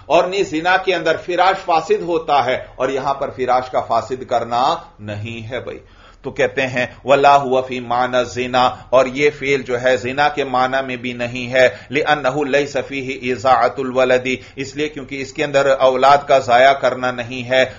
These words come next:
वश्तिबाहुल अंसाबी, और इसके अंदर नसब का मुश्तबे करना नहीं है।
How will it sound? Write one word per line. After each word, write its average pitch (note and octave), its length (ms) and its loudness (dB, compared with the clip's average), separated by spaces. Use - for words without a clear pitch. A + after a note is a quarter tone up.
वश्तिबाहुल C#3 840 2
अंसाबी, B2+ 720 0
और D3 160 4
इसके D3 280 -2
अंदर C3+ 260 2
नसब C3 380 0
का C#3+ 120 2
मुश्तबे C3 500 -2
करना C3 380 0
नहीं B2 340 -8
है। B2+ 420 4